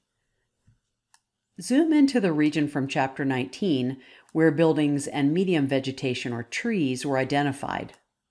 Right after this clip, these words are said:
But all vegetation in this scene is not yet classified. Now this is gonna look a little different from when I started this video because I turned on eye dome lighting to help visualize some of these lidar points.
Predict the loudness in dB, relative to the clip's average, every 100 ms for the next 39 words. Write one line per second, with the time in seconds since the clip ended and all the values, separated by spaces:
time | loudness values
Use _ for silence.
0 | _ _ _ _ _ -2 2 2 4 2
1 | 0 0 -2 0 0 0 -2 -2 0 0
2 | -2 -2 -4 -2 -4 -4 -4 -4 -4 -8
3 | -6 -6 -6 -4 -2 -2 -2 2 2 2
4 | 0 -2 -2 -2 -2 -2 -2 -2 -2 -2
5 | -4 -4 -4 -4 -8 -6 -2 0 -2 -4
6 | -6 -6 -6 -6 -4 -2 0 0 -2 -2
7 | -2 0 0 0 0 -2 -4 -6 -12 -20
8 | -20 -20 -4 -2 2 2 0 -12 -4 0
9 | 0 2 2 2 0 0 0 -2 -4 -4
10 | 0 0 -2 -6 -6 -6 -6 -10